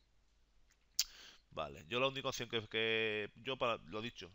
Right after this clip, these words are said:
utilizo para firmar, que es Shinji, ¿vale? El resto, esto ya yo,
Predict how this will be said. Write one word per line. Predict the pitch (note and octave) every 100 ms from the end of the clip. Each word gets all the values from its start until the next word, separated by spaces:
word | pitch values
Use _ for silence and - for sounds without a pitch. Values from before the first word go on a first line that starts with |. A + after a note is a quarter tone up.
| - -
utilizo | A#2 B2+ - D3
para | C#3
firmar, | A2 F#2+ F#2+ F2+
que | - A2
es | -
Shinji, | G2+ G2+ E2+
¿vale? | F2 G2 B2 B2+
El | F#2+
resto, | A2 B2 - E3+ E3+ - -
esto | A#2 -
ya | B2+
yo, | B2 B2+